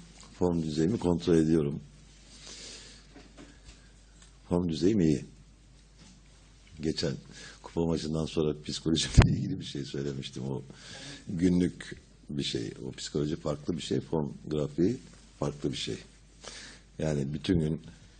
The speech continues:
Galatasaray'ın şu içinde bulunduğu kadroyu en sağlıklı nasıl değerlendirebilirim? Futbolcularımdan en yüksek randımanı, pozisyonlarını değiştirirsem dahi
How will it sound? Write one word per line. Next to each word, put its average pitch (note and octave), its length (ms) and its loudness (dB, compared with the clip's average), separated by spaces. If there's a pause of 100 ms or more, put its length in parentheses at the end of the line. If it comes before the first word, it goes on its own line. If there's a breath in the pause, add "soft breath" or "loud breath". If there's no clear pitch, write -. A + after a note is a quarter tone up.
Galatasaray'ın D#2 600 2
şu D#2 200 0
içinde D2 400 0
bulunduğu D2+ 400 -2
kadroyu D#2 460 0
en E2+ 120 4
sağlıklı D2+ 480 -2
nasıl D#2+ 300 -2
değerlendirebilirim? C#2+ 800 -2
Futbolcularımdan D2+ 880 -2 (640 loud breath)
en E2+ 120 4
yüksek E2 460 0
randımanı, D2+ 520 0 (220)
pozisyonlarını D#2 680 0
değiştirirsem D#2 680 0
dahi D2+ 300 0